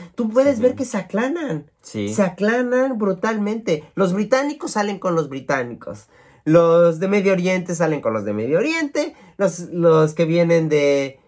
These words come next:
Speaker 1: eh, China, Japón, Corea, todos estos, porque hay muchos estudiantes internacionales, se aclaran entre ellos. Y rara vez tú ves grupos bien mezclados. O sea,
Speaker 2: Sí.
Speaker 1: sí, tú caminas por las calles y ves gente de todo el mundo.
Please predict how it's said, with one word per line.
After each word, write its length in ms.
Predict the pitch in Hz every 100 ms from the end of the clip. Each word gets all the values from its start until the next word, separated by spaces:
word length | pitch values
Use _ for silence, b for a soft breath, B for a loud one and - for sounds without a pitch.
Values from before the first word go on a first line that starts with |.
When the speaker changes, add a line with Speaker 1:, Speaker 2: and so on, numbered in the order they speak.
| _ -
Speaker 1:
eh, 460 | 135 139 135 135
China, 760 | - 160 151 156 151 147 147 139
Japón, 760 | 131 113 127 127 127 127 131 127
Corea, 760 | 127 120 123 123 120 117 117 -
todos 260 | 147 143
estos, 200 | 143 139
porque 200 | - 123
hay 60 | 123
muchos 300 | 135 139 123
estudiantes 400 | 113 123 117 -
internacionales, 720 | 123 120 123 127 135 151 160
se 80 | 135
aclaran 500 | - 147 170 170 170
entre 460 | 156 156 147 135
ellos. 460 | 123 131 190 - _ b b b b b
Y 460 | 185 214 220 - -
rara 320 | 151 240 294
vez 180 | 302 285
tú 140 | - 220
ves 260 | 233 285
grupos 500 | - 240 277 262 208
bien 300 | 165 165 226
mezclados. 680 | 262 247 240 427 415 165 - _
O 80 | 170
sea, 120 | 170
Speaker 2:
Sí. 120 | 170
Speaker 1:
sí, 180 | 254 160 -
tú 100 | -
caminas 260 | 277 285 277
por 140 | 214
las 140 | 160 156
calles 380 | 175 233 381 - B 175
y 80 |
ves 140 | 165 175
gente 180 | 202 202
de 60 | 175
todo 180 | 175
el 80 | 156
mundo. 360 | 165 190 151